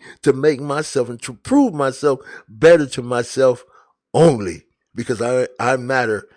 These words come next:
when it comes to myself. So you matter when it comes to yourself. Thank you again for being on with Big J. And you know what time it is.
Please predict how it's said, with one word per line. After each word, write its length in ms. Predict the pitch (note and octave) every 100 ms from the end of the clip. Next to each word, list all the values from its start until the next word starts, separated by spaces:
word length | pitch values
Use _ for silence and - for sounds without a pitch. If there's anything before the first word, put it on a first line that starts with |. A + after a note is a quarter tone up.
| -
when 160 | A#2
it 100 | A2+
comes 220 | A2 A2+ -
to 60 |
myself. 520 | G#2+ G2+ F#2+ A2 F2 - _ _ -
So 140 | -
you 340 | A2+ G2+ G#3
matter 440 | G3 A2+ G#2 G#2+ - _ -
when 160 | G#2+
it 80 | G2+
comes 240 | - G2+ -
to 80 |
yourself. 460 | F#2 F#2+ - E2 C2+ _ _ _ _
Thank 220 | A3+ G#3
you 80 | F3
again 280 | C3 C3+ B2
for 100 | G#2+
being 240 | A2+ A2
on 260 | G#2 A#2 G2+
with 160 | F2+ E2
Big 220 | A2 D2+
J. 380 | F2 G#2+ - _ _ _ _ _ -
And 300 | C3+ B2+ E3+
you 340 | F4+ G#4+ A4 G3+
know 280 | A#2+ G#2 F#2+
what 320 | E2 F2 D#2+
time 280 | B2 G#2 G2+
it 80 | A2
is. 300 | A#2 B2+